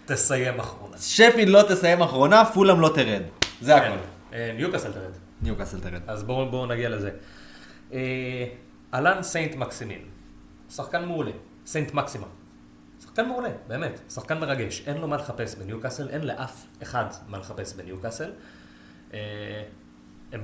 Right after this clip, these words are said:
Speaker 1: קבוצה נוראית,
Speaker 2: הם
Speaker 1: באמת.
Speaker 2: הם קבוצה נוראית,
Speaker 1: זה לא
Speaker 2: ש-
Speaker 1: שהם קבוצה נוראית בעצם. ה-, הסגל עצמו, דבר ראשון זה הסגל עם הכי הרבה פערים שראיתי. באמת הכי הרבה פערים שראיתי. יש שם שחקנים נהדרים, לצד שחקנים שאין להם שום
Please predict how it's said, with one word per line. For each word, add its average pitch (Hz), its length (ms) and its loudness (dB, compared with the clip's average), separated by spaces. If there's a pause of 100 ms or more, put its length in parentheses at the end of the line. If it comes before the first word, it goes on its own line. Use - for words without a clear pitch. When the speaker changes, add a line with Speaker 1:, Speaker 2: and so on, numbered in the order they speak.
(100)
Speaker 1:
קבוצה 127 720 -6
נוראית, 156 380 -8 (320)
Speaker 2:
הם 107 60 -10
Speaker 1:
באמת. 151 260 -8 (260)
Speaker 2:
הם 110 120 -6
קבוצה 107 300 -4
נוראית, 113 680 0
Speaker 1:
זה 110 140 -2
לא 104 80 2
Speaker 2:
ש- 104 40 2
Speaker 1:
שהם 117 160 -2
קבוצה 139 340 -6
נוראית 101 360 -10
בעצם. 92 240 -16 (100)
ה-, - 280 -10
הסגל 165 460 -4
עצמו, 127 440 -6
דבר 135 200 -4
ראשון 160 200 -6
זה 123 80 -4
הסגל 131 280 -4
עם 113 100 -6
הכי - 180 -8
הרבה 117 180 -6
פערים 104 400 -4
שראיתי. 90 400 -10 (580)
באמת 107 420 -4
הכי 123 180 -4
הרבה 101 180 -6
פערים 90 260 -8
שראיתי. 90 320 -16 (100)
יש 117 120 -10
שם 127 140 -10
שחקנים 110 580 -8 (340)
נהדרים, 107 840 -6 (480)
לצד 104 340 -6
שחקנים 117 800 -4
שאין 104 240 -4
להם 95 280 -6
שום 156 340 -4